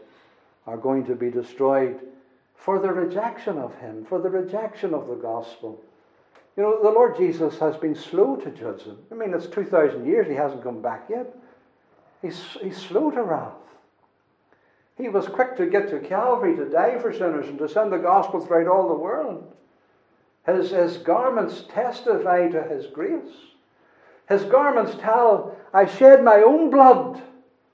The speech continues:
before I shed your blood." His garments say, "I offer you grace, I offer you salvation before I destroy you in your impenitence and rebellion and unbelief."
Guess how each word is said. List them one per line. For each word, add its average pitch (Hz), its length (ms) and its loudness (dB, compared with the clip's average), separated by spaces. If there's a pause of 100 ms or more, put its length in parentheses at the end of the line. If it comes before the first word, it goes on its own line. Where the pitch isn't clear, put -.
(360)
before 240 400 8
I 226 180 6
shed 220 280 4
your 285 220 0
blood." - 560 4 (960)
His 214 160 8
garments 269 420 8
say, 262 80 8
"I 247 220 10
offer 277 280 8
you 233 140 -4
grace, 269 500 4
I 233 120 8
offer 277 260 6
you 262 140 -4
salvation 240 960 4 (260)
before 277 420 8
I 254 160 10
destroy 247 600 6
you 262 280 2
in 240 80 0
your 226 200 2
impenitence 247 920 0
and 196 180 -4
rebellion 262 680 4
and 220 160 0
unbelief." 269 640 0